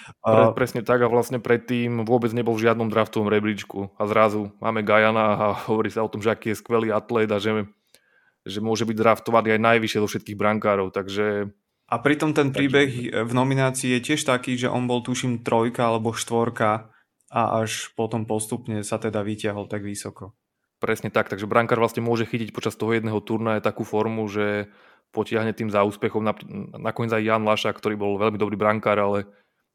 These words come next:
Speaker 1: nebol až taký dobrý brankár, ako chytal v tom Göteborgu proti tým Švédom <laughs> napríklad, keď nám vlastne vychytal to zlato. Takže tam proste chytil takú tú formu, že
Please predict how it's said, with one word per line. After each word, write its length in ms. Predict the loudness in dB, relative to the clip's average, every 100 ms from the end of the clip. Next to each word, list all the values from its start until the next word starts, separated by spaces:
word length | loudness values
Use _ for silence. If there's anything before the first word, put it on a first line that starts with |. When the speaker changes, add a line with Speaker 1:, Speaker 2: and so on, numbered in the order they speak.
| -8
Speaker 1:
nebol 320 | 0 2 4
až 160 | 4
taký 240 | 4 2 2
dobrý 160 | 2 4
brankár, 320 | 2 4 2
ako 160 | 2 0
chytal 240 | 2 2
v 40 | 2
tom 80 | -2
Göteborgu 400 | 0 0 0 0
proti 240 | -2 -4
tým 80 | -6
Švédom 400 | -4 0 0 0
<laughs> 60 | -4
napríklad, 400 | -6 -8 -8 -4
keď 240 | -2 -2
nám 80 | -2
vlastne 320 | -2 -2 -4
vychytal 320 | -6 -6 -6 -6
to 160 | -8
zlato. 320 | 0 0 0
Takže 240 | -2 -4 -2
tam 160 | -2
proste 240 | -2 -6 -8
chytil 240 | -4 0
takú 320 | 2 0 -2
tú 40 | 0
formu, 340 | 2 4 4
že 240 | 4 4